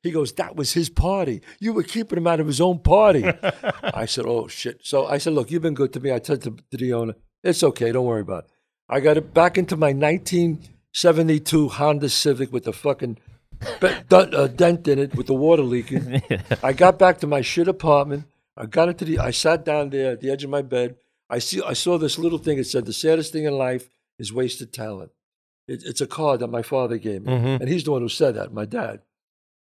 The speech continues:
Speaker 1: I looked at that and I said, "You know what? If they won't give me a fucking part, I'll write one myself." So I went to Thrifty Drugstore on Ventura Boulevard at that time. I got five tabs of yellow paper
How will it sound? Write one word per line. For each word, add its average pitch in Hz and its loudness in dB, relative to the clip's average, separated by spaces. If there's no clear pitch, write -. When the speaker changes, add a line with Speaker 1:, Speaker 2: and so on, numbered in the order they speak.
Speaker 1:
I 120 -6
looked 175 -4
at 147 -4
that 147 2
and 135 -2
I 123 -4
said, 117 -8
"You 123 -8
know 170 -2
what? 170 -2
If - -8
they 180 2
won't 185 0
give 151 0
me 156 -2
a 135 0
fucking 131 -6
part, 139 0
I'll 123 -4
write 131 -2
one 123 -8
myself." 101 -8
So 139 -4
I 127 0
went 151 0
to 156 2
Thrifty 170 -4
Drugstore 151 2
on 127 -2
Ventura 139 0
Boulevard 131 0
at 113 -6
that 113 -8
time. 127 -6
I 117 -12
got 107 -12
five 147 0
tabs 143 -2
of 127 -6
yellow 123 -6
paper 123 -14